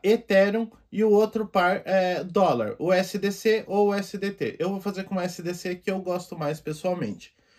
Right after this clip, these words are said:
Já fiz um vídeo falando sobre o S D C e o S D T, tem aqui no canal. Mas o ponto é, ele falou, "Ah, se eu ficar inteiro comprado em Ethereum, pra mim não é problema, eu sei que Ethereum uma hora vai ter um bull market e vai subir,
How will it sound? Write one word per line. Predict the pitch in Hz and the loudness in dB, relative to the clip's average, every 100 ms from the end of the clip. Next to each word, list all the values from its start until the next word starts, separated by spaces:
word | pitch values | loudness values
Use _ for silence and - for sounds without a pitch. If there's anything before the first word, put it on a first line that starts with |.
| _ _ | _ _
Já | 180 | -4
fiz | 185 226 220 | -2 0 0
um | |
vídeo | 208 196 185 | 0 0 -2
falando | 196 175 165 | -4 -2 -4
sobre | - 170 | -6 -4
o | 165 | -2
S | 160 - | -2 -4
D | 147 | -6
C | 156 160 | -4 -2
e | 156 | 0
o | |
S | 156 160 | 0 -2
D | 147 | -6
T, | 147 156 | -4 -4
tem | 156 160 | -4 -6
aqui | 151 165 | -6 -8
no | 165 | -6
canal. | 175 160 92 - _ _ _ _ _ _ _ _ _ | -4 -4 -6 -12 _ _ _ _ _ _ _ _ _
Mas | 156 185 214 214 208 208 208 - | 0 2 4 2 0 0 0 -2
o | - | -2
ponto | 208 247 240 247 | 0 4 4 4
é, | 226 123 - _ - | 2 2 -4 _ -4
ele | 208 226 | -2 0
falou, | 233 220 | 2 2
"Ah, | 190 - _ | 2 -2 _
se | - | 4
eu | 240 | 4
ficar | 247 247 247 | 4 0 2
inteiro | 247 254 240 240 | 2 4 2 2
comprado | 233 214 214 190 190 | -2 -2 2 2 2
em | 190 | -2
Ethereum, | 185 180 147 120 135 | -4 -2 -2 -2 -4
pra | 190 196 | -2 0
mim | 208 | 2
não | 208 208 | 4 2
é | |
problema, | 208 214 196 226 262 247 | 2 -2 0 0 0 -2
eu | 208 | -2
sei | 190 202 | -2 -4
que | 196 196 | -2 -4
Ethereum | 190 190 185 175 | 0 2 2 2
uma | 180 180 | 0 0
hora | 165 165 156 143 _ _ | 2 2 2 -2 _ _
vai | - 190 196 | 0 2 2
ter | 202 | 0
um | 185 | -2
bull | 180 160 | -2 -4
market | 160 139 - | -2 -4 -6
e | |
vai | 165 165 | -6 -4
subir, | 170 202 220 269 | -4 -4 -4 -6